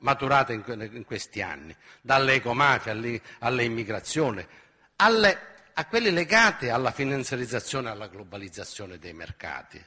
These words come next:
Deve prevedere, può prevedere, recependo la Convenzione europea del novantanove sulla corruzione,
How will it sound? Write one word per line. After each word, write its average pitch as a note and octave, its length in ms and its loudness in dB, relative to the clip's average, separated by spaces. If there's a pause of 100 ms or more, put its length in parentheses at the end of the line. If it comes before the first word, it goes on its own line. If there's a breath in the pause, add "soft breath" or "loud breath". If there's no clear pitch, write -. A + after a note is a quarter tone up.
(960 soft breath)
Deve G3 300 -8
prevedere, D#3 480 -10
può E3+ 140 -10
prevedere, F3 560 -6
recependo A2 600 -6
la F#2+ 140 -12
Convenzione F#2+ 560 -14
europea F#2 340 -12
del E2 160 -14
novantanove F#2+ 720 -14
sulla F2 280 -16
corruzione, F#2 800 -16